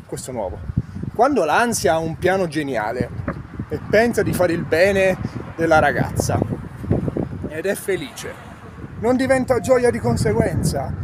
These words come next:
Pure la rabbia, quando è contento, non diventa gioia? Speriamo che il vento non rovini tutto, se no, eh, siamo fottuti.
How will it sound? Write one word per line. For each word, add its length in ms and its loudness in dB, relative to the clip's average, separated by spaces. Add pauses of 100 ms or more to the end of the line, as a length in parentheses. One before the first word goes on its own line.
(460)
Pure 180 2
la 140 4
rabbia, 540 0 (840)
quando 220 0
è 60 2
contento, 800 -2 (520)
non 160 -4
diventa 440 2
gioia? 640 2
Speriamo 340 -8
che 60 -12
il 80 -12
vento 320 -6
non 120 -8
rovini 300 -2
tutto, 280 -14
se 80 -12
no, 240 -8
eh, 240 -10 (420)
siamo 200 -2
fottuti. 420 -4